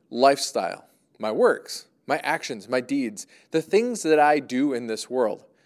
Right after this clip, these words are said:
what do they tell me about my faith? I will show you my faith by my works. I will show you my faith by my lifestyle. I will show you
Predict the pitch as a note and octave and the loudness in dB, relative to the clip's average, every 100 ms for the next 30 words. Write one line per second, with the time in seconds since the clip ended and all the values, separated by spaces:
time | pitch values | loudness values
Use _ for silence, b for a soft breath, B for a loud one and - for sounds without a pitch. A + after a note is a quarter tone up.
0 | _ _ _ _ _ _ _ _ _ _ | _ _ _ _ _ _ _ _ _ _
1 | F#3 B3 D#4 C4+ C4 - B2 G#2+ G#2 B2 | -4 -2 0 0 0 -2 -4 -4 -8 -8
2 | B2 G2+ - A#2+ C#3 - - B3 D#3 F2+ | -2 -4 -2 -8 -8 -10 -6 -4 -4 -8
3 | - _ _ _ _ _ _ _ _ - | -20 _ _ _ _ _ _ _ _ -2
4 | B2 F3 F#3 E3 - E3+ G3 G3 F3 C#3+ | 4 4 2 -4 -2 0 0 -2 -6 -6
5 | D3+ D3+ A2+ A2 A2+ _ _ _ - A#2+ | -6 -6 -4 -4 -6 _ _ _ -6 -4
6 | B2+ C#3+ A#2+ A#2+ B2 A#2+ B2+ A2 - A#2 | -2 -4 -4 -4 -2 -4 -6 -8 -10 0
7 | E3+ F#3 E3 - D#3+ F3+ F#3 E3 D3+ D3 | 0 0 -4 -6 -2 -2 -2 -4 -2 -2
8 | C#3+ A2+ G#2+ - b b b b - C3+ | -4 -6 -6 -8 b b b b 0 4
9 | E3+ F#3 D3+ D#3 C#3+ C#3 D3 - A2 G2+ | 4 2 2 2 2 2 0 -2 -2 -2
10 | - D#3+ G3+ D#3+ - - G#3+ B3+ D#3 A#2+ | -4 -2 0 0 -2 -2 2 2 0 -4
11 | A#2 | -4